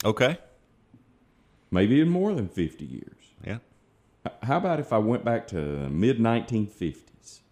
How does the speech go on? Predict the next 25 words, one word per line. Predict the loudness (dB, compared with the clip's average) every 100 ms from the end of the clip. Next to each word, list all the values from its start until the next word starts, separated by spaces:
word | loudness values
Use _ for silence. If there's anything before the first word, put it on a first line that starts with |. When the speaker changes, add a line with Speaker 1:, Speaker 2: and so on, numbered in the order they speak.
| _ -4
Speaker 1:
All | -2
right. | -2 -4 -10
Speaker 2:
So | -4 2
that's | 2 0 -12 -20 -10 0
almost | 2 2 0
seventy | -2 -2 -2
years. | 2
Speaker 1:
Seventy | 4 4 2 2
years. | 4 2 -2 -10 -14 _
I, | 0 2
and | 4 4
I |
was | 4
about | 4 2
to | 0
say, | 0 2 4
if | 4
you | 2
go | 4 6
back | 4 4
fifty | 0 0 -2
years, | 2 4 4 2
you've | -2 -4
gotta | 0 0
realize, | 2 2 2 0 0 -2